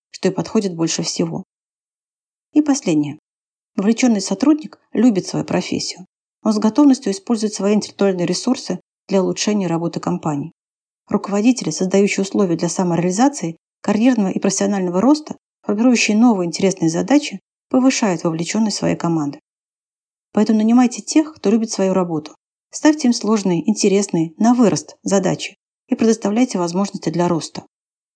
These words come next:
Для того, чтобы повысить вовлечённость, надо просто вовлекать.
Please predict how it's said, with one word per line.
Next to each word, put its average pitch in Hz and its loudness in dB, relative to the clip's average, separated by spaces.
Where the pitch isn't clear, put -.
Для 202 2
того, 233 2
чтобы - -8
повысить 202 0
вовлечённость, 196 0
надо 277 4
просто - -6
вовлекать. 160 -4